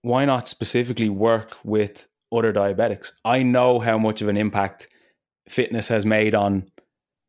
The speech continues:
my diabetic life. So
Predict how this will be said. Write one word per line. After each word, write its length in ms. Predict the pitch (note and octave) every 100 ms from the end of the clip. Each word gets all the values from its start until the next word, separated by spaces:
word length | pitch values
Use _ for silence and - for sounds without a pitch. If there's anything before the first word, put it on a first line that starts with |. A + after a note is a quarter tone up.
| _ _ _ _ _
my 260 | A2+ A2+ B2
diabetic 540 | C#3 G#2+ G#2 G#2 G2
life. 400 | G#2 F#2+ C3 - _ _ _
So 460 | - A2 G2+ F#2+ -